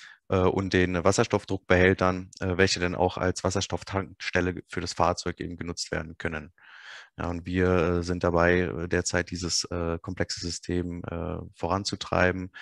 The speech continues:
äh, und zu entwickeln. Und wir rechnen damit, dass wir quasi zweitausenddreiundzwanzig ein erstes, äh, marktfähiges, äh, System, ähm, äh, darstellen können.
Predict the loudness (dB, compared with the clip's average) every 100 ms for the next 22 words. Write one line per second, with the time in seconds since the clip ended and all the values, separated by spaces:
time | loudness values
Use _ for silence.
0 | -18 -20 _ -6 -4 -4 -4 -4 -2 -2
1 | 0 2 4 2 2 -4 -2 0 0 -2
2 | 0 0 0 -4 _ -20 -20 -20 _ -4
3 | -2 -4 0 0 0 -2 0 0 2 -2
4 | -2 2 2 2 -2 -4 -4 -4 -4 -2
5 | -4 -2 0 2 0 -2 -4 -4 -4 -4
6 | 0 2 2 0 -4 -2 0 -2 -2 -6
7 | -4 -4 -2 -4 -4 -4 -4 -4 -8 -6
8 | -4 -6 -10 -16 -20 -20 -8 -2 2 4
9 | 2 0 -4 -4 -6 -6 -8